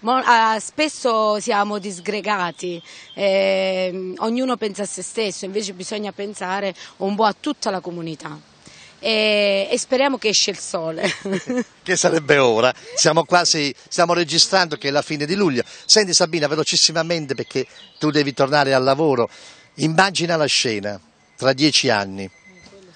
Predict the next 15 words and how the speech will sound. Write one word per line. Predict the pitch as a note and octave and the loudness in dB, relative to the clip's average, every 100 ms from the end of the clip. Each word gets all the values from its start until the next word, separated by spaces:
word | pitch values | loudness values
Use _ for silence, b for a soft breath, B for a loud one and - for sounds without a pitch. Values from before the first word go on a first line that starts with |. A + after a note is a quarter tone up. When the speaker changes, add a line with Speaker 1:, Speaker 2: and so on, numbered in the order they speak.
| _ | _
Speaker 2:
tu | - D#3+ | 6 8
sei | D3+ D#3+ D3+ | 8 6 4
avanti | C#3+ D3 D3+ C#3 C3+ | 4 2 0 -2 -6
con, | C3+ B2 A#2+ A2+ | -4 -4 -4 -4
con | A#2 | -4
gli | G#2 | 2
anni | A2+ A2 A#2+ A2+ | 4 4 0 -2
ma | G#2+ | -2
sei | - A2 | 0 0
giovane | G2 B2 A2+ A2 | 4 6 6 4
ancora, | G#2 G#2+ A2 G2+ | 2 2 2 0
f-, | - - - - C3+ B2 | -6 -20 -20 -8 2 2
iata | A#2 B2+ B2+ | 4 2 2
a | |
te, | G#3 A#3 | 2 2